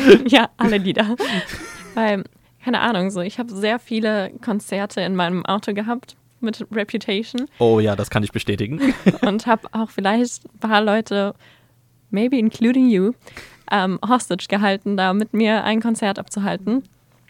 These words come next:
Speaker 1: Ähm, und das jetzt quasi auf der großen Bühne zu hören, ähm, mit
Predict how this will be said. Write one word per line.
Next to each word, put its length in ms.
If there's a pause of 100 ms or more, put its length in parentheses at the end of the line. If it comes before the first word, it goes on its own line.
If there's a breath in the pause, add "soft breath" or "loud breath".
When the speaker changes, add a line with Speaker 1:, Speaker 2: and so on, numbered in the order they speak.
(360)
Speaker 1:
Ähm, 260
und 240
das 140
jetzt 240
quasi 340
auf 140
der 180
großen 480
Bühne 300
zu 160
hören, 320 (400 loud breath)
ähm, 320
mit 400